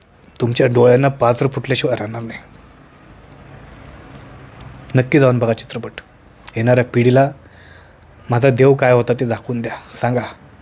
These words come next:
मनापासून धन्यवाद विकी कौशल.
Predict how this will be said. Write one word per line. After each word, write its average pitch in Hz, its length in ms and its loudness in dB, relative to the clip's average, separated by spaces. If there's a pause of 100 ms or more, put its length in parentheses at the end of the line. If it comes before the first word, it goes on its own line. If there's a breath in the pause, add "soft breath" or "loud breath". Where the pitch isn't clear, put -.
(1600 loud breath)
मनापासून 135 520 2
धन्यवाद 131 460 2 (960 loud breath)
विकी 120 240 -2
कौशल. 120 400 0